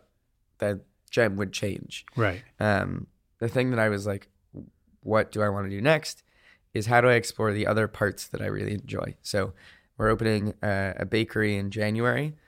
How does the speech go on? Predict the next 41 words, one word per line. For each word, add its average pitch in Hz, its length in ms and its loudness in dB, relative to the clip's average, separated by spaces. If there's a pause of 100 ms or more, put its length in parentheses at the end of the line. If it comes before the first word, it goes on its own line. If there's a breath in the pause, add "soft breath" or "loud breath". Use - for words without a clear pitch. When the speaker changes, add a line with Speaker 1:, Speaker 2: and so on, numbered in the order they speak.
(180)
Speaker 2:
Really? 135 280 0
Speaker 1:
And 101 440 0 (340)
that 113 400 4
came 104 440 -4 (240)
about 101 320 2
of, 98 140 -6
I, - 240 -6
I - 60 -10 (220)
wanted 95 280 -8
to 101 60 -6
have 101 200 -8
sort 98 140 -6
of 98 60 -4
a - 20 -4
neighborhood 101 360 -4
bakery. 113 460 0 (560 soft breath)
And 101 580 0 (760)
it 110 100 2
honestly 160 280 6
came 131 180 -2
because 110 240 -4 (100)
I 113 140 4
can't - 440 -6
bake. 101 380 -2 (480)
And 107 100 4
I 101 120 0
was 101 140 0
like, 110 220 4
Speaker 2:
<laughs> - 0 -
Speaker 1:
"This 120 200 4
is 123 100 -2
the 117 100 4
one 113 480 2
sort 107 220 -4
of 101 80 -6
thing 110 200 0
that 104 80 0
I 98 100 0
could - 140 -14
do 160 160 4
that 123 240 2